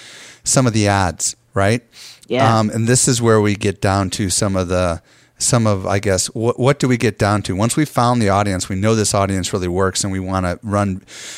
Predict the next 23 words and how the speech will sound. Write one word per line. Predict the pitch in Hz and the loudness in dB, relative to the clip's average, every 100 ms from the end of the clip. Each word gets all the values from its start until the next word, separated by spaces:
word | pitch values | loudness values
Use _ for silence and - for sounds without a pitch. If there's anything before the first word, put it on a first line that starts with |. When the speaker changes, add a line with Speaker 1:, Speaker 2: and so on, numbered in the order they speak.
| - | -14
Speaker 1:
variances | 104 107 110 110 98 - 101 95 | -2 2 4 2 0 0 -2 -2
of | 87 98 | -2 -4
ads. | 98 101 92 85 101 - _ - | -2 0 0 -2 -6 -8 _ -4
What | 110 135 | 2 4
are | |
Speaker 2:
Right. | 127 | 4
Speaker 1:
we | 113 | 2
testing | - 110 - 98 | 0 -2 0 -4
at | 82 | -6
this | - 92 | -4 -6
point? | - 92 - - _ _ - - - | -6 -12 -12 -18 _ _ -18 -14 2
Speaker 2:
Yeah, | 240 202 | 4 4
so | - 220 | 4 4
at | 208 208 | 4 2
this | 370 440 | 2 2
point, | - 285 208 180 - | -2 -2 0 0 0
you're, | 190 202 202 - | 2 4 4 0
you're | 185 190 | 0 2
really | 214 240 269 | 4 4 4
just | 226 214 - | 2 0 0
testing | 202 180 - 180 165 160 | 0 0 0 0 0 -2
the | 151 147 - | -2 -2 2
images. | 214 226 226 214 208 202 | 2 4 4 4 4 0